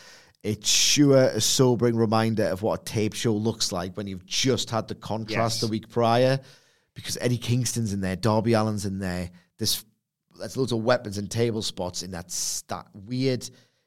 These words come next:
Speaker 1: taped, exhausted hum of
Speaker 2: <laughs>
Speaker 1: a Rampage
Speaker 2: Yes.
Speaker 1: crowd. It's unmistakable, and it just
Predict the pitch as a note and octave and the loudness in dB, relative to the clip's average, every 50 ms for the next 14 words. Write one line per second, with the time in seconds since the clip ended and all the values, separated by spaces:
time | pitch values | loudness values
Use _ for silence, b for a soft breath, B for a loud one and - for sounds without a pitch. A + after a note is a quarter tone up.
0 | b b _ _ - - - - C#3 B2 B2 B2+ A2 - - - - - - _ | b b _ _ -12 -8 -2 0 2 2 2 2 0 -2 -6 -8 -10 -10 -10 _
1 | _ _ _ _ - A2 A2+ F#2+ - - B2+ B2+ B2 B2 - - - A#2+ - G2 | _ _ _ _ -8 -6 -4 -2 -2 0 2 2 2 2 0 -2 -2 -4 -4 -6
2 | - - - - C3+ B2+ A#2 A2 G#2 - E2 F#2 - - B2 A#2+ B2 B2 A2+ - | -10 -10 -4 -2 0 0 0 -2 -4 -8 -6 -4 0 0 2 4 4 4 2 4
3 | - E3+ E3+ D3+ - C#3 A#2 - A2 G#2+ G2 G2 G2+ G2+ G2 F#2 b b b b | 4 6 6 6 6 2 2 2 0 2 2 0 0 -2 -4 -6 b b b b
4 | b b b b _ - G2 G#2 G2 - - - - - - - - - _ _ | b b b b _ -8 -6 -6 -6 -6 -4 -2 -2 0 0 -2 -4 -6 _ _
5 | _ _ - E3+ D#3 D3+ C#3+ - - D3 D3 C#3+ C#3+ A2 - A2 G#2+ G#2 G2 G2 | _ _ 0 2 2 2 4 4 6 6 6 4 2 -2 -4 -2 -2 -2 -4 -6
6 | b b b b b b _ _ _ _ - G#2+ G#2+ G#2 G2+ G#2 G#2 F#2+ - G2+ | b b b b b b _ _ _ _ -8 -6 -4 -4 -4 -6 -6 -8 -10 -12
7 | - - - - C3+ A2 G2 - - - - - - - | -12 -8 -2 0 2 2 2 0 -4 -6 -10 -18 -18 -20